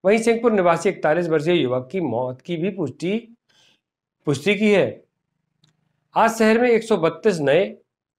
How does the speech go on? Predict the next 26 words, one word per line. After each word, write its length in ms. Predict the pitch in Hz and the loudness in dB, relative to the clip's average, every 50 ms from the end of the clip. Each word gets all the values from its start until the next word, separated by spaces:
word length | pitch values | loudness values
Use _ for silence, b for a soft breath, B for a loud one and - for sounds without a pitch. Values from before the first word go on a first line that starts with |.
| _ _ _ _ _ _ _ _ _ - | _ _ _ _ _ _ _ _ _ -6
मरीज 300 | 147 147 147 156 180 180 | 0 0 2 2 2 2
मिले 200 | 185 190 196 202 | 0 0 0 0
हैं। 280 | 190 185 196 208 220 214 | 0 0 0 0 0 0
इसी 280 | 180 175 175 - 214 196 | -2 -6 -6 -6 -6 -4
क्रम 240 | 180 170 147 143 | -2 -2 -2 0
में 240 | 156 180 202 190 180 | 0 0 0 0 -2
अजयगढ़ 360 | - 139 135 147 147 160 170 | -4 -4 -2 0 0 2 2
में 180 | 175 185 196 202 | 2 0 0 0
नौ, 320 | 180 160 165 180 185 180 | 2 2 2 2 2 0
अ, 440 | 175 175 - 147 147 147 147 151 147 | -2 -4 -4 0 0 2 2 0 0
देवेंद्रनगर 560 | 139 131 135 135 139 147 151 165 165 170 170 | -2 -4 -4 -2 -2 0 0 0 2 2 0
में 100 | 175 185 | 0 -2
छत्तीस, 600 | 175 - 139 120 - _ - 190 202 196 - - _ _ _ _ _ _ b b b b b b b - | -4 -6 -8 -12 -10 _ -4 -4 -4 -4 -8 -14 _ _ _ _ _ _ b b b b b b b -4
अमानगंज 440 | 143 151 160 170 180 185 190 190 202 | 0 2 2 4 4 2 2 2 0
में 80 | 196 | 0
सात, 500 | 170 - - 143 160 190 196 - - - _ _ _ _ _ _ _ _ _ - | -2 0 0 2 2 2 2 0 -6 -16 _ _ _ _ _ _ _ _ _ -4
पवई 260 | 156 151 160 175 175 | 0 2 2 2 2
में 140 | 180 185 175 | 0 -2 -2
सात, 400 | - 175 175 185 202 196 - - | 0 2 4 4 2 2 -2 -4
शाहनगर 460 | - 151 139 147 151 160 160 175 180 | -4 0 0 2 2 2 2 2 0
में 100 | 190 185 | 0 0
चार 240 | - 160 151 170 175 | 0 0 0 0 -2
कोरोना 320 | 170 170 147 151 160 170 | -2 -2 -2 0 0 -2
संक्रमण 400 | 147 151 135 127 123 123 131 143 | -2 -4 -4 -4 -4 -4 -4 -4
के 80 | 151 170 | -2 -2
मामले 460 | 143 120 110 117 131 170 214 254 | -2 -2 -2 0 0 0 0 0